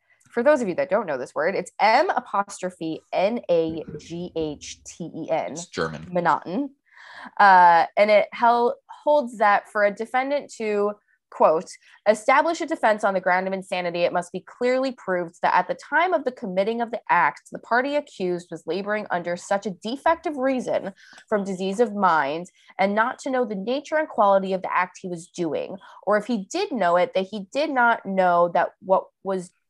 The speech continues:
Speaker 1: that what he was doing was wrong."
Speaker 2: Wait, you mean it wasn't
Speaker 1: So
Speaker 2: okay that he did this?
Speaker 1: <sighs> Well, so based off of this, though, I would have a hard time saying that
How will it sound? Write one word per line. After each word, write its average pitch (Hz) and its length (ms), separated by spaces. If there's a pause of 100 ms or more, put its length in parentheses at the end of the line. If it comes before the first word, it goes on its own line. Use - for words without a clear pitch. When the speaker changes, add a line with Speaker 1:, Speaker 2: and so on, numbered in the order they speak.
(320)
Speaker 1:
that - 260 (200)
what 190 300
he 226 100
was 196 200
doing 165 320
was 151 220
wrong." 139 380 (420)
Speaker 2:
Wait, 95 120 (220)
you 95 80
mean 90 160
it 87 80
wasn't - 240
Speaker 1:
So 95 40
Speaker 2:
okay 107 260
that 98 100
he 90 100
did 92 180
this? - 360 (1080)
Speaker 1:
<sighs> 240 60 (1120)
Well, 277 260
so 269 480
based 302 300
off 214 220
of 185 160
this, 175 260
though, 170 380 (760)
I 233 160
would 381 140
have 220 160
a 190 80
hard 170 260
time 165 480 (100)
saying 160 440
that 147 320